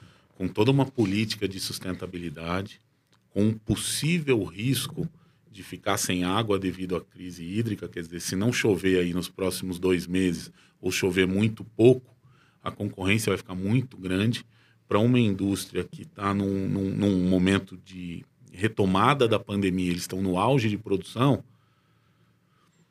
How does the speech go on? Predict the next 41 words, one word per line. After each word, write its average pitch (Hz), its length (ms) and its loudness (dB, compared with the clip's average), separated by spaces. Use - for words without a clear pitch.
e 113 160 2
eles 110 400 2
não, 110 300 4
não 123 720 2
aceitaram, 123 640 4
assim, 101 320 -2
a 95 60 -4
questão 98 440 -2
do, 95 260 0
do, - 340 -10
do, 101 160 0
do - 100 -4
preço, 110 460 4
da 95 80 2
viabilidade, 92 880 2
porque 101 340 -8
o 101 80 0
cara 98 320 -6
quer 98 180 -6
fazer 95 440 -6
contratinho 92 600 -8
só 101 180 0
de 95 120 -4
três 92 340 -2
anos 104 320 4
ou 95 80 2
de 90 100 -4
cinco 92 420 -2
anos, 104 440 2
e 95 80 2
aí 95 160 2
a 95 60 2
viabilidade 90 640 -2
não 82 140 -2
dá, 101 320 0
né? 95 180 0
Como 104 220 -4
eu 98 80 2
brinco, 92 280 -8
o 101 40 0
Aquapolo 113 560 0